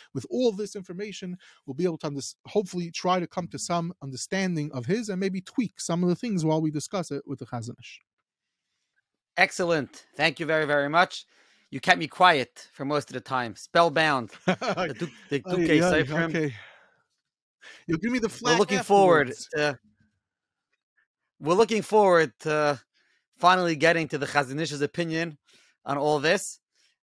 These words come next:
Speaker 2: And if anybody wants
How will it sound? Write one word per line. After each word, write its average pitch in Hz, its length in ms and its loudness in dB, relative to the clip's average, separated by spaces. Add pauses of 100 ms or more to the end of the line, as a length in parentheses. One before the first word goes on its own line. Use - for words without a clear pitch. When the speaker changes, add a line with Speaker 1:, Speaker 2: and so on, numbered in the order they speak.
(140)
Speaker 2:
And 131 760 -4 (560)
if - 100 -6
anybody 156 460 2
wants 151 640 -2